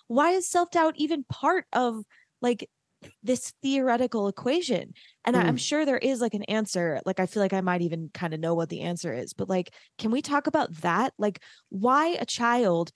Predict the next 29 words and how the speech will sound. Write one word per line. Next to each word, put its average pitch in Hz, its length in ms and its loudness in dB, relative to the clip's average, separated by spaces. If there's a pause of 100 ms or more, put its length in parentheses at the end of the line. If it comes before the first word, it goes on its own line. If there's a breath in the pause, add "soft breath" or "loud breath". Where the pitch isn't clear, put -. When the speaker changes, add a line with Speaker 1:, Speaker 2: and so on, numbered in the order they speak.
(280 soft breath)
Speaker 1:
who 101 360 2 (680 soft breath)
does 247 240 4 (100)
all 320 260 2
of 294 80 0
these 226 240 0
things 170 280 -2
that 190 100 0
you 196 160 0
have 208 120 -2
just - 300 -4 (100)
talked 160 300 -4
about - 320 -8 (840)
should - 280 -4
s-, - 180 -8 (380)
will 277 240 0
still 359 360 -2
feel 311 560 -2 (120)
a, 196 100 2 (100)
a 220 120 0
sense 262 480 -4
of 196 340 0 (880)
not 226 440 0
good 262 180 0
enough 202 340 0
for 208 300 -4
this 190 500 -2
institution, 214 960 -4
or, 202 240 0
like, 214 220 0